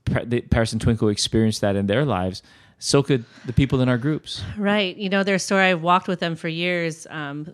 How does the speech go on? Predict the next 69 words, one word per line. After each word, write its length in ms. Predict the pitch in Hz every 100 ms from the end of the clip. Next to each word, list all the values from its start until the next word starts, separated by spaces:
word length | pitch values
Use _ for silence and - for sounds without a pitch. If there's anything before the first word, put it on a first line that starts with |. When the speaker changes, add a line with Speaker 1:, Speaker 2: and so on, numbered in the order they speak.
| -
Speaker 2:
through 220 | 175 175
this, 280 | 170 160 -
uh, 240 | 151 113 160
'cause 160 | 156
my 100 | 170
husband 280 | 151 165 165
and 80 | 156
I 20 |
had 140 | 151
a 60 | 143
similar 340 | - 170 170 156
journey 320 | 156 147 139
as 180 | 139 147
well. 220 | 151 147
And 100 | 151
it 40 |
Speaker 1:
Mm-hmm. 40 | 180
Speaker 2:
wasn't 300 | 208 202 156
really 240 | 180 170
a 60 | 156
giving 340 | 175 160 156
up, 160 | 170 160
it's 140 | -
a 40 |
surrendering. 720 | 147 160 151 190 165 117 95 156
Speaker 1:
Yeah. 220 | 135 139
Speaker 2:
Right? 160 | 170 185
It's 120 | 185 185
a 80 |
surrendering 840 | 160 190 185 240 240 190 160 156 160 - -
to 160 | -
God 560 | 165 185 160 143 147 165
because 340 | - 160 175 160
you 80 | 175
know 120 | 170
your 200 | 165 160
hope 400 | - 156 - -
comes 280 | - 151 151
from 200 | - 139
God. 260 | - - -
And 140 | 175
maybe 220 | 196 233
even 320 | 240 208 190
in 100 | 175
group 260 | 160 160 160
this 220 | 160 -
week, 220 | 151 143
it's, 180 | 147 - - - -
it's 140 | 175 180 165
where 160 | 190
have 160 | 233 254
you 60 | 220
put 180 | 226
your 140 | 185 175
hope 400 | 190 170 - _
that's 220 | 165 -
not 300 | 180 180 196
Jesus? 440 | 160 147 131 143 -
You 100 | 113
put 100 | -
your 80 | 92
hope 180 | 202
in 60 | 104
Speaker 1:
Mm-hmm, 60 | -
Speaker 2:
something 240 | - 190
Speaker 1:
mm-hmm. 120 | 101
Speaker 2:
other 260 | 175 202 240
than 200 | 190 156
Jesus. 540 | 147 139 127 123 -